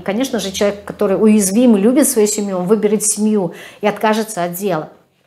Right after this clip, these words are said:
насколько бы он его не любил. Так вот, здесь очень сложно от этого отказаться. Я не говорю, что вы в, в данном моменте. Я вам пример привожу, чтобы вы понимали, в чем уязвимость и сложность.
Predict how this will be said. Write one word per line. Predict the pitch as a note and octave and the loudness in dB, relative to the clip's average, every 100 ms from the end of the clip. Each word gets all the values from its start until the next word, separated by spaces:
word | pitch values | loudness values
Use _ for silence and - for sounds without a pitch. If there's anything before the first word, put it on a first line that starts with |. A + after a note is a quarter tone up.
| _ _ _ - - - | _ _ _ -20 -16 -8
насколько | G3 G3 G#3 F#3+ | -4 0 0 0
бы | F#3+ | 0
он | F#3+ F#3 | 0 0
его | F3 F#3+ | -2 -4
не | F3+ | -4
любил. | F3 F3 F3 - - - - | -4 -4 -4 -6 -10 -14 -8
Так | G3 | 0
вот, | G#3+ A#3 A#3 | 4 2 2
здесь | G#3+ G3 C4+ C#4 | -4 0 2 2
очень | A#3 - A#3+ | 0 0 0
сложно | - C4+ C#4 B3 F3 E3+ | 2 4 6 4 0 -8
от | E3+ | -8
этого | E3+ E3 D#3 | -10 -8 -10
отказаться. | D3+ F3 E3 E3 C#3+ - D3 - - | -10 -12 -10 -10 -10 -12 -14 -16 -14
Я | - G#3+ | 0 0
не | G3 | 2
говорю, | A#3+ | 0
что | - G3 | 0 -2
вы | E3+ - | -4 -6
в, | D#3+ D#3 - - | -12 -16 -18 -16
в | E3+ | -4
данном | F3 D3+ D3 C3 | -2 -2 -4 -8
моменте. | D#3 E3 E3+ D#3 D#3 | -6 -4 -4 -6 -6
Я | E3+ | -4
вам | E3+ F#3 | -4 -4
пример | G3+ A3 D4 | -2 0 0
привожу, | C#4+ F#3+ F#3+ C#4 | -2 -2 -2 -4
чтобы | C#4 F#3 | -4 -4
вы | G#3+ | -2
понимали, | A3+ G#3 G3+ G3+ G#3 G#3 - - _ | -2 -4 -2 -2 -2 -4 -10 -20 _
в | |
чем | - A#3 | 0 2
уязвимость | A3+ A3+ G#3 B3 B3 A3+ - | 4 2 0 0 2 0 -4
и | A3 | -6
сложность. | - A3+ G3+ F3 - - - | -4 0 0 -2 -6 -12 -14